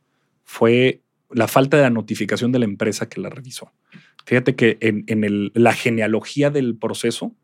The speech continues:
se encontró que el, la, el, la propia unidad médica había denunciado las fallas mecánicas de ese, eh, elevador.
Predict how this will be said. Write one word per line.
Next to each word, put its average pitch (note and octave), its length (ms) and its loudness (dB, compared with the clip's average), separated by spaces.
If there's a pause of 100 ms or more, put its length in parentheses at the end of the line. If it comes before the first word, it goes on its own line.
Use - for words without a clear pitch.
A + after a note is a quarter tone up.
(400)
se - 160 0
encontró A2 500 0
que B2+ 140 -2
el, A2 340 0 (380)
la, A#2+ 240 2
el, A#2 280 -2
la A#2+ 120 4
propia C#3+ 220 4
unidad C3+ 240 4
médica C3+ 440 -4 (920)
había D3 380 6
denunciado F3+ 680 6
las - 160 4
fallas D#3 260 6
mecánicas C3+ 580 2
de A2+ 160 4
ese, A2+ 640 0
eh, F#2+ 280 -18 (400)
elevador. A2 580 4